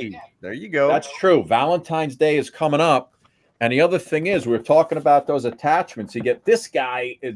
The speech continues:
Speaker 3: is crazy, right? It really <laughs> massages you. Then you got the flat one, and you
Speaker 1: Mm-hmm.
Speaker 3: got this little pointy one. Suk, you using the pointy one right now?
Speaker 1: I like the pointy one 'cause it goes right into the muscles. Like, I have
Speaker 3: Yeah,
Speaker 1: really
Speaker 3: yeah, it's
Speaker 1: tight
Speaker 3: like a
Speaker 1: shoulder muscles.
Speaker 3: It's like a little missile action.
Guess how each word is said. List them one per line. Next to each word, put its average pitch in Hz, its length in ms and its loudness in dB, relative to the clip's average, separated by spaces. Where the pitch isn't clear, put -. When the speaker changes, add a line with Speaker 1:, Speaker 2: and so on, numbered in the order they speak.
Speaker 3:
is 113 240 -4
crazy, 180 720 -2
right? 127 280 2
It 117 100 -4
really 180 480 -2
<laughs> - 120 -4
massages 143 720 2
you. 143 120 -4
Then 147 200 0
you 170 100 -2
got 151 300 2
the 113 220 -10
flat 160 440 -10
one, 202 300 0
and 196 120 -12
you - 60 -8
Speaker 1:
Mm-hmm. - 160 -6
Speaker 3:
got 151 220 2
this - 160 -12
little 170 200 2
pointy 190 420 -6
one. 131 160 0
Suk, - 260 -10
you 208 80 -8
using 220 240 -6
the 190 60 -2
pointy 220 380 -4
one 220 200 -4
right 220 220 -4
now? 208 160 -6
Speaker 1:
I 233 80 4
like 247 260 6
the 233 80 -2
pointy 226 300 -4
one 190 180 -2
'cause 185 160 -6
it 185 60 -6
goes 190 180 -6
right 208 320 2
into 214 160 -6
the 196 180 -8
muscles. 208 380 0
Like, 190 160 -4
I 196 40 2
have 208 140 0
Speaker 3:
Yeah, 135 100 0
Speaker 1:
really 151 160 2
Speaker 3:
yeah, 123 100 2
it's 104 140 -6
Speaker 1:
tight 123 140 0
Speaker 3:
like - 0 -
a 120 100 -2
Speaker 1:
shoulder 196 200 -8
muscles. 226 680 -6
Speaker 3:
It's - 40 -4
like 127 100 0
a 120 80 0
little 139 180 2
missile 131 580 -2
action. 95 520 -8